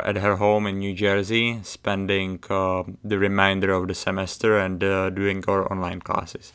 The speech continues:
And as Bonnie said, we decided to,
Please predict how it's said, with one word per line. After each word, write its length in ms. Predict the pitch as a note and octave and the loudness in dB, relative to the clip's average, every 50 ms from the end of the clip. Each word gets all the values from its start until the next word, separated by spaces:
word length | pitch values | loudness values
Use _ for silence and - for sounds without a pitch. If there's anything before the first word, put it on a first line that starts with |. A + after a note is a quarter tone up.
| - - - - - - - | -20 -20 -20 -20 -20 -8 -2
And 360 | F#2+ F2+ F2+ F2+ F2 E2+ D#2+ - - - - | 0 2 2 2 0 -2 -4 -6 -8 -4 -2
as 120 | G#2+ G2 | -2 2
Bonnie 300 | F#2 G#2+ G#2 G#2+ G#2+ G2+ | 6 8 8 8 8 6
said, 380 | - - - - G#2+ G#2 G#2 G2+ | 2 0 -2 0 2 2 2 0
we 80 | G2+ F#2 | -2 -2
decided 600 | G2 F#2+ - - G#2 G2+ G2 G2+ G2 F#2 _ - | -4 -4 -4 -2 -2 -2 0 -2 -4 -6 _ -4
to, 380 | - G2+ G2 F#2+ F#2+ F2+ - | -2 -2 0 0 -2 -4 -6